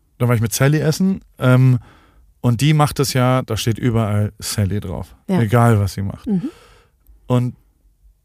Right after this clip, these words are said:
Speaker 1: ich hab eigentlich vor, und ich hoffe, dass es auch nach der nächsten Dreiviertelstunde immer noch so ist,
Speaker 2: <laughs>
Speaker 1: ähm, und ich nicht komplett verunsichert werde jetzt von dir, äh, bei mir auch total aufzuräumen und eigentlich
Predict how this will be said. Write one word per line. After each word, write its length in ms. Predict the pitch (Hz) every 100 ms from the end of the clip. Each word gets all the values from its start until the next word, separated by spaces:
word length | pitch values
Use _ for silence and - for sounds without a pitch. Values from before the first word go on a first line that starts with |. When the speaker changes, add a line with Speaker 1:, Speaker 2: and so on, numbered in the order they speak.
| _
Speaker 1:
ich 220 | 156 208 185
hab 120 | 165
eigentlich 480 | 127 147 185 151 -
vor, 520 | - 123 139 214 254 - - - _ _
und 120 | 127 123
ich 140 | 107
hoffe, 180 | 139 147
dass 140 | 127
es 100 | 127
auch 160 | 123 120
nach 340 | 123 120 - - -
der 100 | 113
nächsten 300 | 117 117 117
Dreiviertelstunde 580 | 110 110 113 101 123 117
immer 160 | 143 147
noch 140 | 127
so 140 | 196
ist, 280 | 123 190 185 - 208 190
Speaker 2:
<laughs> 200 | 277 -
Speaker 1:
ähm, 680 | 123 127 127 127 131 180 -
und 200 | 123 123
ich 140 | 131
nicht 180 | 117 120
komplett 340 | 123 110 120 117
verunsichert 500 | 113 143 123 120 107
werde 200 | 110 110
jetzt 160 | 104
von 160 | - 110
dir, 300 | 135 151 190 - - - _
äh, 460 | 120 123 127 127 123 - - -
bei 100 | 127
mir 180 | 139 147
auch 120 | 160
total 300 | - 127 120
aufzuräumen 580 | 92 104 - 104 98 98
und 120 | 104
eigentlich 760 | 107 120 151 170 175 190 -